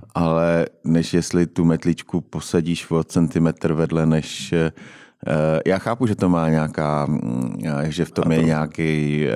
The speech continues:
Speaker 1: rituál, ale přece důležitý je ten, eh, ten výsledek, jestli ten, eh, ten výsledný čaj je, eh, takový, jaký má být, ne? Nebo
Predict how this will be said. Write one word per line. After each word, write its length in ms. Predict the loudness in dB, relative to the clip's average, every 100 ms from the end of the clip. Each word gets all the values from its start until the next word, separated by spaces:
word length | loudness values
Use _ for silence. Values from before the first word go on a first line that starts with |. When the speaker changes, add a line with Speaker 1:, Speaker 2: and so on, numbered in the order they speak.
| 0
Speaker 1:
rituál, 640 | 0 0 2 2 0 -4 -10 -20 -20 -20 -18 -4
ale 360 | 0 2 4 4 4 2 -2
přece 520 | -4 -4 -4 0 0 0 -6 -6
důležitý 680 | 0 2 4 2 0 2 4
je 160 | 4 2
ten, 340 | 2 4 4 2
eh, 480 | 2 0 2 2 0
ten 220 | 2 2
výsledek, 480 | 2 2 0 0 0
jestli 280 | -2 -2 -2
ten, 280 | 2 0 0 -6 -20 -20 _ -2 0 0 0
eh, 40 |
ten 200 | 0 2
výsledný 460 | 0 0 0 2 0
čaj 320 | 0 2 2
je, 360 | 4 2 0 -2 -10 _ _ _ _ -8
eh, 40 | -4 -2 -2 -4
takový, 300 | -6 0 0
jaký 180 | 0 0
má 240 | 0 0
být, 260 | -2 -6 -8
ne? 240 | -8 -10 _ _ _ -12
Nebo 380 | -10 -8 -10